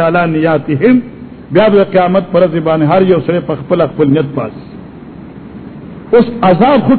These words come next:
ټول دی، یا خو په دې اعتبار چې بعضو خلقو ګناه کړی دی او بعضو انکار نه دی کړی، رد نه دی، رد یې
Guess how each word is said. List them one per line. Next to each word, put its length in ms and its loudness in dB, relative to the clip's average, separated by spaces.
ټول 160 4
دی، 120 -6
یا 160 4
خو 100 4
په 160 2
دې 160 6
اعتبار 400 4
چې 60 0
بعضو 280 4
خلقو 300 2
ګناه 280 4
کړی 240 4
دی 160 4
او 80 4
بعضو 220 4
انکار 360 -2
نه 120 2
دی 140 -2
کړی، 180 -10
رد 200 -2
نه 120 -2
دی، 80 -8
رد 120 4
یې 80 2